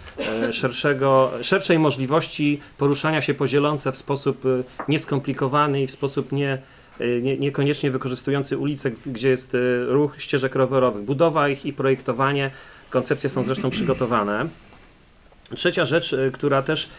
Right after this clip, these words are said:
gdzieś jest na styku u nas, to są, to są strefy przemysłowe, czyli miejsca działalności gospodarczej, które, no, niestety są także przyczyną, e, zamożności gmin sąsiednich. I, e, je-, to też nawiązuje do tego, co mówił pan Kamil, że,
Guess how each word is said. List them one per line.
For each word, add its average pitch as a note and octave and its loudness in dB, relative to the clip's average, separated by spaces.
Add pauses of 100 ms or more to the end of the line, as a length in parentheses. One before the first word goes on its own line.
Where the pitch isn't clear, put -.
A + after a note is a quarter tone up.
(140)
gdzieś C3+ -2
jest C#3 -4
na C3+ 0
styku C#3+ 0
u D3+ 0
nas, D3 0
to C#3 -4
są, C3+ 0 (280)
to C#3+ 0
są C#3 -2
strefy D3 0
przemysłowe, B2 0 (440)
czyli C3+ 0
miejsca D3+ 2
działalności D3 0
gospodarczej, C#3+ 2
które, C3 4
no, C3+ -2
niestety C3 -2
są E3 2
także C3 0 (380)
przyczyną, D3+ 2
e, A#2+ -4
zamożności C3+ 2
gmin C#3+ 4
sąsiednich. G2 -4
I, A#2+ -4 (380)
e, A#2 0
je-, C3+ 2 (160)
to C#3 4 (120)
też C3 0
nawiązuje C3 2
do B2+ 0
tego, C3+ 2
co C3+ 0
mówił C3 0
pan C3 -2
Kamil, D3+ 2
że, B2 -2